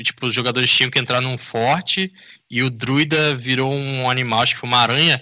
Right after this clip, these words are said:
e foi andar pelo forte pra, tipo, fazer o reconhecimento do, tipo,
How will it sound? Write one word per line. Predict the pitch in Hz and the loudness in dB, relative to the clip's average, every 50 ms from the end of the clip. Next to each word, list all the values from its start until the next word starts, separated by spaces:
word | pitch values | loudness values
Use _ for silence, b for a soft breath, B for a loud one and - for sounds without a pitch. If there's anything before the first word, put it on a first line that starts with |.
| B B B B B B - | B B B B B B -10
e | - 120 120 | -2 -2 -2
foi | 123 - - 127 131 135 | -2 -2 0 2 2 4
andar | 135 131 127 127 135 131 | 2 2 2 0 0 2
pelo | - 151 143 143 | 0 -2 -2 -2
forte | - - - 120 123 131 147 156 - | -4 -4 -2 0 2 2 0 0 -2
pra, | - - 135 | -4 -4 -4
tipo, | - - - | -6 -6 -6
fazer | - 143 135 127 120 127 127 135 | -2 -2 -2 0 0 0 0 0
o | 143 143 139 | 0 0 0
reconhecimento | 131 135 135 135 147 143 143 - 151 131 127 135 135 - 135 | 0 0 0 0 0 0 0 0 -2 0 -2 -4 -4 -6 -8
do, | 131 131 131 131 123 123 | -6 -6 -4 -4 -6 -6
tipo, | - - _ | -8 -10 _